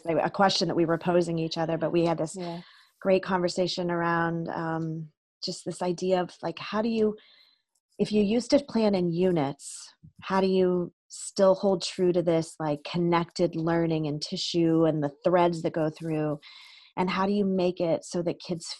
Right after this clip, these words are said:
Speaker 1: feel that, you know, 'cause you don't have that same structure going on? And
Speaker 2: Mm-hmm.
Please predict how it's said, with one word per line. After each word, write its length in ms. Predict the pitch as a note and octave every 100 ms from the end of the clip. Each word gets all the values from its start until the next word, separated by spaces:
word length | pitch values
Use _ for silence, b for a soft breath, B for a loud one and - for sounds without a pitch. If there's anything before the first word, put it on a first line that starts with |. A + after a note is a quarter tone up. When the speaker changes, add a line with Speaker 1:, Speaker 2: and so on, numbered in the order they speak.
| -
Speaker 1:
feel 260 | G3 F#3
that, 360 | D#3+ A#2+ B2+ - -
you 120 | E3
know, 80 | D#3+
'cause 160 | D#3
you 60 | E3+
don't 160 | F3 D#3+
have 280 | F3 F3 E3
that 160 | -
same 200 | - D#3+
structure 520 | D#3+ - E3+ E3 F3 E3
going 280 | E3 D#3
on? 400 | D#3 D#3 D#3 D3+ C#3+
And 100 | D#3
Speaker 2:
Mm-hmm. 400 | F3 - F3